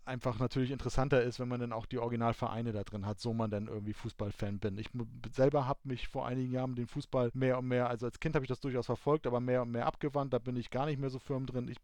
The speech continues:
bin da Handballer mit vollem Herzen und bin da mehr so drin. Da erschien vor ein paar Jahren auch mal bei einem kleinen Verlag ein Spiel, was auch nicht wirklich gut war. Wie gesagt, Sportspiele haben's so ein bisschen schwierig. Schauen wir mal, ob das irgendwie auch aufgegriffen wird hier in Deutschland oder ob das dann eine rein polnische Geschichte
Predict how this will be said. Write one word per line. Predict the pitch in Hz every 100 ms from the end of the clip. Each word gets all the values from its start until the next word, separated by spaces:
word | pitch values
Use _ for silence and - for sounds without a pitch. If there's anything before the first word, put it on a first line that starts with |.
| -
bin | 127 120
da | 123 113 117 -
Handballer | 147 151 143 143 139 135 -
mit | 143 -
vollem | 143 135 120
Herzen | 143 139 - 127
und | 117
bin | 123 117
da | 127
mehr | 147 139
so | 135
drin. | 127 131 127
Da | 117
erschien | 117 - 131
vor | - 117
ein |
paar | 120
Jahren | 117 117
auch | 120 -
mal | 131 123 123
bei |
einem | 123 117
kleinen | 135 123
Verlag | - 120 120
ein | 123
Spiel, | - 123
was | 110 107
auch | 127
nicht | 127 120
wirklich | - 120 -
gut | 127 -
war. | 113 110 - -
Wie |
gesagt, | 107 101 -
Sportspiele | - 131 131 120
haben's | 117
so | 123
ein |
bisschen | 117 - 113
schwierig. | 156 156 139 - -
Schauen | - 131 127
wir | 117
mal, | 117 113 110
ob | 131 -
das | 123 -
irgendwie | 139 120 110 117
auch | 113 120
aufgegriffen | 131 123 123 123 117 117
wird | 117 -
hier | 117
in | 110
Deutschland | 117 - 113 110
oder | 110 110
ob | 113
das | 113 -
dann | 110 107
eine | 107
rein | 104 107
polnische | - 117 113 104 104
Geschichte | 107 101 - 101